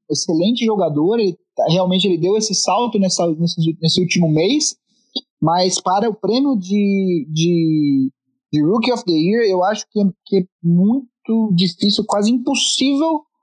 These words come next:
que o, que o Luka Doncic perca. Ele tem mais pontos por jogo, ele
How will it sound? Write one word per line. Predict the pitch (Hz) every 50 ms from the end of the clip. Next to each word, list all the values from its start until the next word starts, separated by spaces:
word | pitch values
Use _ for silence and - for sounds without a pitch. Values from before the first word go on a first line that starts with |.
| _ _ _
que | - 208 214 214
o, | 214 214 208 214 208 196 - - _
que | - - 196 202 202
o | 202 202 202 196 190 185 185
Luka | 202 208 - 208
Doncic | 175 185 202 208 202 - 214 - _
perca. | - 180 180 180 170 - 160 151 - - - - _ _ -
Ele | 175 196 214 -
tem | - 214 202 202 196 190 180 170 139
mais | 160 170 180 226 285 294 - -
pontos | - 233 233 240 226 -
por | - - 190
jogo, | 156 151 160 170 196 220 226 208 233 233 -
ele | 175 180 185 190